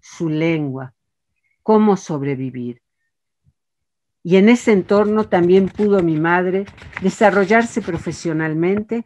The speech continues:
y convertirse en la brillante psicoanalista que fue. Sus utopías permearon incluso la vida diaria,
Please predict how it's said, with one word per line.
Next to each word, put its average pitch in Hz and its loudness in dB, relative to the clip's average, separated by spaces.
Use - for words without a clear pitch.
y 165 -14
convertirse 165 -4
en 165 -4
la 151 -6
brillante 147 -6
psicoanalista 135 -10
que 117 -20
fue. 123 -20
Sus - -2
utopías 269 2
permearon 196 2
incluso 185 -2
la 160 -2
vida 156 -2
diaria, 135 -8